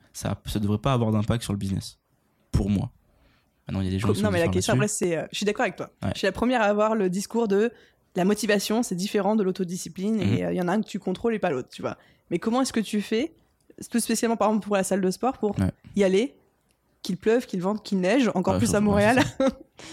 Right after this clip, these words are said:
Speaker 2: Tu vois, enfin.
Speaker 1: Mais en fait, tu dois, enfin, pour moi, ça a été ça, ça a été un choc, ça a été un choc émotionnel quand ce qui s'est passé s'est passé, qui a fait que j'ai dû rebrancher mon cerveau, tu vois. Je me suis dit, « Attends, pour atteindre ces résultats-là, tu peux pas te permettre de juste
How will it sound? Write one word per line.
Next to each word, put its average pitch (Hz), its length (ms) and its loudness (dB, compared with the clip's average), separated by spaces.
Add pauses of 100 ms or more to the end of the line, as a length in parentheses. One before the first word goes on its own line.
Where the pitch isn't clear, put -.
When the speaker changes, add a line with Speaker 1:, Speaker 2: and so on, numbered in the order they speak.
(160)
Speaker 2:
Tu 202 100 -2
vois, 202 100 4
enfin. 175 400 0
Speaker 1:
Mais 82 120 2
en 120 80 4
fait, 170 160 2
tu - 140 -6
dois, 117 220 4
enfin, 104 180 2
pour 95 300 0
moi, 131 160 4
ça - 80 0
a 95 40 2
été - 120 -2
ça, - 180 0
ça 87 140 0
a - 20 2
été - 140 0
un 98 120 2
choc, - 400 -4 (320)
ça - 140 -4
a 95 60 2
été 98 160 0
un 98 100 2
choc - 300 0
émotionnel 107 580 2
quand 95 180 0
ce - 80 -6
qui - 120 -12
s'est - 100 -6
passé 98 260 -4
s'est 101 120 -4
passé, 95 340 -2 (400)
qui - 180 -2
a 104 140 2
fait 131 200 -2
que 113 60 -2
j'ai 110 80 -2
dû 110 280 2 (560)
rebrancher 110 560 2
mon 104 100 -2
cerveau, 135 320 -2
tu - 80 -6
vois. 104 140 -2 (460)
Je - 80 -4
me 110 40 2
suis 110 80 -2
dit, « 117 80 0
Attends, - 320 -2 (380)
pour 104 180 2
atteindre 127 260 2
ces 120 80 0
résultats-là, 135 540 2 (240)
tu - 80 -12
peux 107 60 -2
pas 151 100 4
te - 60 -6
permettre 123 340 2
de 101 60 4
juste 127 360 0